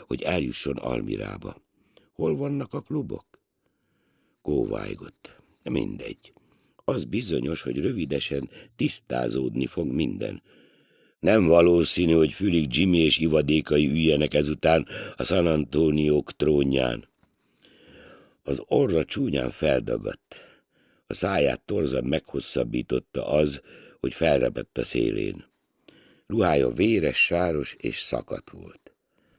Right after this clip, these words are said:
És nincs egy fillérje sem. Elsősorban hát megkeresi az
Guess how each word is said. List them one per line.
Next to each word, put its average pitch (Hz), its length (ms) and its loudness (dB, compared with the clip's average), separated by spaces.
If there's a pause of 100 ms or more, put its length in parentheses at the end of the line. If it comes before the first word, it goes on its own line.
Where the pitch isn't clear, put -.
(300)
És 73 160 -4
nincs 104 280 -6
egy 62 140 -4
fillérje 52 580 -6
sem. 50 360 -8 (1080)
Elsősorban 78 880 -2
hát 92 240 -2
megkeresi 78 720 -4
az 67 160 -4